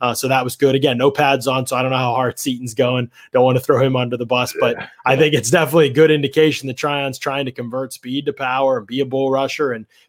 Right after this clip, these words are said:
Speaker 1: be physically dominant, which, again, when you're a rookie,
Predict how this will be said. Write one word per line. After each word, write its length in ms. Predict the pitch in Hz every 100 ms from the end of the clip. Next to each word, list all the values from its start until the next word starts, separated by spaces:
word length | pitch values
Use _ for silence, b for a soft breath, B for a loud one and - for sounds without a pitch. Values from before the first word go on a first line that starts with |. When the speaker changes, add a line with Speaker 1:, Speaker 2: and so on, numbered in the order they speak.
| -
Speaker 1:
be 140 | 139
physically 600 | - 165 160 147 143 135
dominant, 480 | 131 143 139 120 120
which, 180 | 123 -
again, 320 | 127 143 107
when 100 | 117
you're 160 | 160
a 40 | 123
rookie, 420 | 147 - 113 107